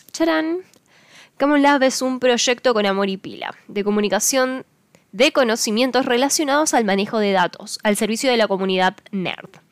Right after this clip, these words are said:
Es un blog, es un podcast, es un inicio y un presente. Antes que nada, quiero contarles que, ¿de qué trata todo esto?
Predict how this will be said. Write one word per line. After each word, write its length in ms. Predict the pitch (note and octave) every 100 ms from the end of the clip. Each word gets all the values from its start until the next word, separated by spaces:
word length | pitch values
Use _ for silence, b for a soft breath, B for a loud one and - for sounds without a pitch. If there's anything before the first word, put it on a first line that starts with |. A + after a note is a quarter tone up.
| B B B -
Es 160 | A3
un 80 | A#3
blog, 360 | A#3+ A3+ A3 G#3
es 160 | G3+
un 200 | G3 G3
podcast, 680 | F#3 F#3 F3+ F#3+ F#3 G3+ -
es 160 | A3+
un 140 | A#3+ A3+
inicio 480 | A3 A#3+ - C#4+ A#3
y 100 | G3
un 160 | F#3+
presente. 680 | F#3 G3 - - - - - - _ B B B _
Antes 220 | A#3 B3+
que 80 | C#4+
nada, 280 | C#4 C#4 C#4
quiero 200 | A3 G#3
contarles 480 | F#3+ G3 G3+ G#3+ -
que, 400 | G3+ G3 F#3+ - _ _
¿de 160 | G#3+ A3
qué 80 | E4+
trata 380 | A4+ E4 -
todo 180 | - A#2
esto? 460 | G#2+ G#3+ _ -